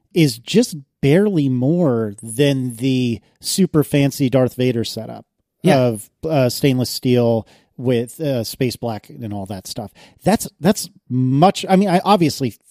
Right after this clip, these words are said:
Speaker 1: thirteen or fifteen hundred or whatever it is, is a lot less than ten plus thousand, but I didn't realize it is just a hop, skip, and a jump away from, from the more expensive regular ones. That's, that's impressive, and I dig it.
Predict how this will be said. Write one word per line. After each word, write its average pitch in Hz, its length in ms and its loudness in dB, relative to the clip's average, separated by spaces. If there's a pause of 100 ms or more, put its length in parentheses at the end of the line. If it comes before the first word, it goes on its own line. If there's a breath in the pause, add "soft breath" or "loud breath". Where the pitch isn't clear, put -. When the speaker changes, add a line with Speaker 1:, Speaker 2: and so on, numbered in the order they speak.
Speaker 1:
thirteen 117 340 -2
or 107 60 -4
fifteen 113 280 -6
hundred 110 220 -6
or 113 80 -2
whatever 117 240 0
it 110 80 -4
is, 110 300 -4
is 127 260 -4
a 123 60 -8
lot 127 340 -2
less 127 200 -6
than 117 180 -4
ten 127 220 0
plus - 260 -4
thousand, 120 420 -4
but 110 160 -10
I 147 80 0
didn't 190 220 2
realize 131 480 2 (340 loud breath)
it 202 140 4
is 240 160 2
just 175 200 -2
a 135 40 0
hop, 135 180 0
skip, - 220 -2
and 120 80 0
a 107 40 -4
jump 131 240 2
away 120 300 2
from, 123 560 0 (260)
from 135 360 2
the 135 180 2
more 139 300 4
expensive 147 560 -2
regular 185 420 2
ones. 107 340 -10
That's, - 520 -4
that's 185 220 -6
impressive, 147 460 -2
and 110 80 -4
I 107 100 -6
dig 110 220 -4
it. 110 140 -12